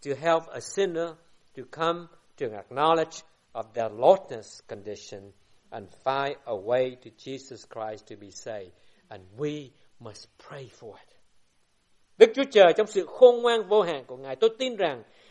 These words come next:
Ngài biết đúng lúc, Ngài biết đúng phép lạ, Ngài biết đúng hoàn cảnh để giúp tội nhân nhận ra cái tình trạng hư mất của mình mà tìm đường về Chúa Giêsu Christ để được cứu. Và đó là điều chúng ta phải cầu nguyện.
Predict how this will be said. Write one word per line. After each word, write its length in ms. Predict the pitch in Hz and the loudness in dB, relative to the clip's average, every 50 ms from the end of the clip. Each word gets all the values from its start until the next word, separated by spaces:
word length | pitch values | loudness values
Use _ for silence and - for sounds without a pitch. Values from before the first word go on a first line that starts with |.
| - _ | -20 _
Ngài 200 | 156 160 156 151 | -6 -2 -2 0
biết 240 | 151 202 247 247 - | 2 2 0 0 4
đúng 220 | 220 247 254 285 | 2 2 4 4
lúc, 140 | 311 330 311 - - _ _ _ _ _ _ _ _ | 2 2 2 0 -6 _ _ _ _ _ _ _ _
Ngài 160 | 156 165 165 | 0 2 4
biết 220 | 175 254 269 262 | 4 4 2 4
đúng 180 | 220 226 269 285 | 4 4 4 4
phép 180 | 269 285 285 277 | 2 0 2 4
lạ, 380 | 254 208 180 151 123 - - - _ _ _ _ | 6 6 6 4 0 -6 -14 -20 _ _ _ _
Ngài 140 | - 170 165 | 2 4 4
biết 200 | 208 262 262 - | 4 2 0 -2
đúng 200 | 233 285 302 269 | -2 -2 0 4
hoàn 280 | 226 214 185 160 151 - | 6 6 6 6 4 0
cảnh 300 | 160 135 127 135 160 190 - - _ _ _ | 0 0 0 -2 -8 -14 -18 -20 _ _ _
để 100 | - 135 | -2 -2
giúp 200 | 131 139 196 226 - - | -2 0 -2 -4 -4 2
tội 180 | - 175 156 151 156 | 4 4 4 4 0
nhân 400 | 180 185 196 196 196 185 175 170 | -2 0 0 0 0 -2 -2 0
nhận 240 | 165 165 151 143 - | 2 2 2 0 -4
ra 80 | 170 | -8
cái 140 | 180 - - - - | -8 -6 -8 2 4
tình 200 | 196 160 131 117 110 | 4 4 4 0 -4
trạng 280 | - 131 123 120 - - - - - | -2 -2 -2 -2 -6 -12 -20 -6 -4
hư 220 | 214 220 226 220 | -2 -2 0 0
mất 280 | 214 233 254 254 - - | 2 2 2 2 0 -6
của 100 | - 123 | -12 -10
mình 260 | 123 120 113 101 98 _ _ _ _ _ _ _ _ | -10 -12 -14 -14 -18 _ _ _ _ _ _ _ _
mà 100 | 117 113 | -14 -14
tìm 340 | - _ 143 135 123 117 113 | -8 _ -4 -4 -4 -4 -4
đường 260 | 123 127 120 113 104 | -2 0 0 -2 -2
về 80 | 95 92 - | -8 -16 -18
Chúa 120 | - 151 | -18 -14
Giêsu 400 | 156 147 139 - - 151 147 139 135 - | -12 -10 -12 -10 -10 -8 -8 -8 -10 -10
Christ 300 | - 160 185 180 - - _ _ _ _ _ _ _ _ | -10 -10 -10 -10 -12 -18 _ _ _ _ _ _ _ _
để 160 | - 101 90 | -18 -16 -16
được 220 | 95 101 92 - - | -14 -16 -18 -18 -16
cứu. 340 | 127 117 117 131 151 160 160 _ _ _ _ - | -16 -12 -12 -12 -12 -12 -16 _ _ _ _ -20
Và 100 | - 90 | -20 -18
đó 280 | 87 107 117 143 160 160 | -16 -14 -12 -12 -12 -12
là 100 | 156 123 | -14 -14
điều 140 | 104 98 87 - | -16 -18 -20 -20
chúng 120 | 120 127 | -20 -20
ta 140 | - 123 113 - | -20 -20 -20 -20
phải 100 | - - - _ | -20 -20 -20 _
cầu 140 | 101 95 95 92 _ | -20 -20 -20 _ _
nguyện. 120 | _ _ | _ _